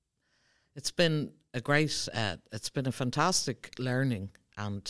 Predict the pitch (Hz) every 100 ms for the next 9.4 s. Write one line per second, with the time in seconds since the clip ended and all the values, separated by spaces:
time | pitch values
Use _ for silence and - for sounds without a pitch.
0 | - - - 123 127 147 131 113 113 113
1 | 101 110 104 - - 135 - 131 127 127
2 | 123 117 113 127 117 107 - 78 - _
3 | - 127 131 - 123 113 123 127 123 113
4 | 113 117 117 110 120 107 - _ _ _
5 | _ _ _ _ _ _ - 135 120 120
6 | 120 117 - _ _ _ 113 107 117 -
7 | 107 - 117 87 104 120 113 113 110 131
8 | 120 120 113 113 120 113 107 - - -
9 | - - -